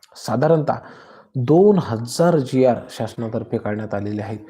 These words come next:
आणि ह्याही जीआरसाठी लागणाऱ्या निधीसाठी जी तरतूद आहे, तर ती आता येणाऱ्या अर्थसंकल्पामध्ये करणं अत्यंत आवश्यक आहे. हिवाळी अधिवेशनामध्ये ते होईलच, यामध्ये मुळीच शंका नाही.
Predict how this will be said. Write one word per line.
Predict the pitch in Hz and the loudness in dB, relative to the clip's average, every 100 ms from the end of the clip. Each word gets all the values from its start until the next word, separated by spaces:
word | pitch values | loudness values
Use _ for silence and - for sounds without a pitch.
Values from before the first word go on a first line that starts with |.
| - - - | -20 -20 -6
आणि | 123 120 | -2 0
ह्याही | 104 117 196 | 2 4 4
जीआरसाठी | 147 143 135 131 120 139 | 4 2 2 -2 -6 -2
लागणाऱ्या | 107 117 123 131 | -2 -4 -6 -4
निधीसाठी | 113 117 131 127 127 | -2 -2 -2 -2 -4
जी | 123 151 | -4 -4
तरतूद | 151 117 - 151 | -2 -4 -2 -2
आहे, | 113 98 - - - - | -2 -6 -10 -20 -20 -6
तर | 117 | -6
ती | - 196 | 0 0
आता | - 123 151 | 0 -2 0
येणाऱ्या | 135 117 117 147 151 - - - - | 0 0 0 0 -2 -12 -20 -20 -4
अर्थसंकल्पामध्ये | 120 - 175 139 123 123 120 110 127 | -2 0 -2 -2 -4 -4 -4 -2 -2
करणं | 139 107 107 113 127 165 - - - - | -2 -6 -8 -6 -6 -8 -12 -20 -16 -10
अत्यंत | 120 - 175 175 | -10 -2 0 2
आवश्यक | 131 110 - 110 | 0 -2 -8 -8
आहे. | 104 | -8
हिवाळी | 101 117 151 | -4 0 0
अधिवेशनामध्ये | 156 143 127 147 143 151 | 2 0 0 -4 -4 -2
ते | 160 | -2
होईलच, | - 147 185 - - - _ - | 0 2 4 2 0 -18 _ -6
यामध्ये | 117 113 120 | -2 0 0
मुळीच | 117 120 139 | 2 0 -2
शंका | - 107 113 | -4 -6 -6
नाही. | 110 | -4